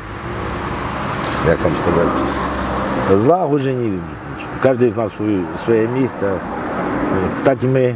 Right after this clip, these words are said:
теж якось провозили бойове злагодження двойками, тройками, в тих умовах, які могли, тому що я розумів, що хлопці,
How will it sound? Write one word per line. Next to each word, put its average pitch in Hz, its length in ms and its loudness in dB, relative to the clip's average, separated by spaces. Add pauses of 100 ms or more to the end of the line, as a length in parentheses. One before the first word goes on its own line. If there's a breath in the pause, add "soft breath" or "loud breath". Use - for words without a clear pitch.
теж 147 200 2
якось 113 480 0
провозили 98 480 2
бойове 110 480 4
злагодження 98 760 -2 (340 loud breath)
двойками, 98 460 2
тройками, 90 520 0
в 76 60 -4
тих 123 260 0
умовах, 92 320 0
які 87 220 0
могли, 90 360 2 (120)
тому 85 200 -2
що 92 120 0
я 90 60 4
розумів, 90 380 0
що 80 100 -4
хлопці, 92 400 0